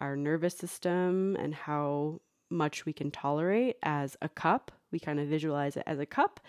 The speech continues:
And if there are a lot of things that are stimulating us, kind of just picturing that cup being filled up a little bit more and a little bit more,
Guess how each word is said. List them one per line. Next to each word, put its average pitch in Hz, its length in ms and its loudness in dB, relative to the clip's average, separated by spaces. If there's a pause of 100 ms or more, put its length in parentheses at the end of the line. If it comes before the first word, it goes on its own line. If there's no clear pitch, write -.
(360)
And 247 140 4
if 254 140 2
there 247 140 4
are 247 40 4
a 233 60 4
lot 226 180 8
of 269 100 6
things 240 300 2
that 214 80 2
are 196 80 4
stimulating 185 680 2
us, 151 380 0
kind 190 280 0
of 202 140 0
just - 320 -6
picturing 175 680 0
that 165 200 -2
cup - 320 -4
being 160 180 0
filled 147 320 -2
up 151 180 0
a 156 40 -2
little 151 200 0
bit - 140 -4
more 151 220 -2
and 147 80 -2
a 147 40 0
little 151 200 0
bit 156 120 -2
more, 220 480 6